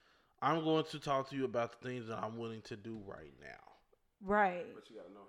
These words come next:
Speaker 3: her situation as well. That's
Speaker 1: But
Speaker 3: what I was
Speaker 1: that's
Speaker 3: trying
Speaker 1: what,
Speaker 3: to say.
Speaker 2: What
Speaker 1: well,
Speaker 2: you
Speaker 1: that's what I'm
Speaker 2: mean?
Speaker 1: saying about they,
Speaker 3: That
Speaker 1: they've been
Speaker 3: means she
Speaker 1: dating. I mean,
Speaker 3: has
Speaker 1: they've been in a relationship for six months.
Speaker 3: What's the
Speaker 1: Hopefully,
Speaker 3: chance, what's the chances of a woman completely open up to you in six months?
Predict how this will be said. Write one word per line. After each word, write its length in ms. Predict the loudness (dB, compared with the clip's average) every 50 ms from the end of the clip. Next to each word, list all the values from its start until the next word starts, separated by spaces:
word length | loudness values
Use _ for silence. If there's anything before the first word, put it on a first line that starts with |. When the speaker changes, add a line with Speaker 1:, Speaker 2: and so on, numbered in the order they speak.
| -20
Speaker 3:
her 80 | -20 -20
situation 680 | -20 -20 _ _ _ _ _ _ -20 -20 _ _ _ -20 -20
as 360 | _ _ _ _ _ _ _ -20
well. 220 | -18 -18 -18 -18 -18 -18 -14
That's 100 | -4 -2
Speaker 1:
But 120 | 0 0
Speaker 3:
what 60 | 0 0
I 40 |
was 80 | 2 4
Speaker 1:
that's 160 | 6 6 6
Speaker 3:
trying 80 | 4 2
Speaker 1:
what, 120 | 0 0
Speaker 3:
to 60 | -4
say. 100 | -6 2
Speaker 2:
What 140 | 4 4 6
Speaker 1:
well, 80 | 8 10
Speaker 2:
you 80 | 10 12 12
Speaker 1:
that's 100 | 10 10
what 100 | 8 8
I'm 60 | 8 8
Speaker 2:
mean? 80 | 8 8
Speaker 1:
saying 300 | 8 10 10 8 6 6
about 400 | 6 6 6 6 6 4 4 4
they, 160 | 4 4 4
Speaker 3:
That 100 | 4 6
Speaker 1:
they've 180 | 8 8 8
been 80 | 8 6
Speaker 3:
means 180 | 4 4 6 8
she 60 | 8
Speaker 1:
dating. 320 | 8 8 8 6 4 4 4
I 60 | 6
mean, 100 | 6 6
Speaker 3:
has 80 | 6
Speaker 1:
they've 280 | 6 6 6 6 6 4
been 140 | 2 2 2
in 100 | 2 2
a 60 | 2
relationship 440 | 0 2 0 0 0 -2 -4 -6 -6
for 80 | -6
six 220 | -6 -4 -4 -4 -4
months. 280 | -4 -6 -6 -6 -8 -12 -14
Speaker 3:
What's 160 | -12 -10 6 10
the 60 | 10
Speaker 1:
Hopefully, 280 | 10 10 8 4 -2
Speaker 3:
chance, 120 | -4 -6 -10 -20 -20 -18
what's 160 | -18 -18 -18 -20
the 180 | -20 -16 -14
chances 280 | -14 -14 -14 -16 -18 -18 -16 -16
of 120 | -14 -16 -16 -18 -20 _ -20
a 40 | -18 -16
woman 260 | -16 -16 -14 -14 -16 -18 -20 _ _
completely 400 | -20 -20 -18 -18 -16 -16 -18 -18 -18 -18
open 200 | -18 -18 -18 -18 -18
up 100 | -18 -18 -20 _ _
to 60 | -20
you 200 | -20 -20 -20 -20 -20 -20 -20 -20
in 40 | -20 _ _
six 180 | -20 -20 -20 -20 -20
months? 280 | -20 -20 -20 -20 -20 _